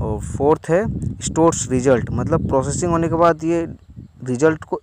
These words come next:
स्टोर्ड भी करके रखता है, जो कि स्टोरेज कहलाएगा।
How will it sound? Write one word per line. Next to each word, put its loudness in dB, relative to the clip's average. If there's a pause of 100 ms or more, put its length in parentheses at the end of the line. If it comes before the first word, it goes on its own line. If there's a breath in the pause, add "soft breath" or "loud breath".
स्टोर्ड -2
भी -6
करके -6
रखता -10
है, -10 (440 soft breath)
जो -8
कि -8
स्टोरेज -2
कहलाएगा। -8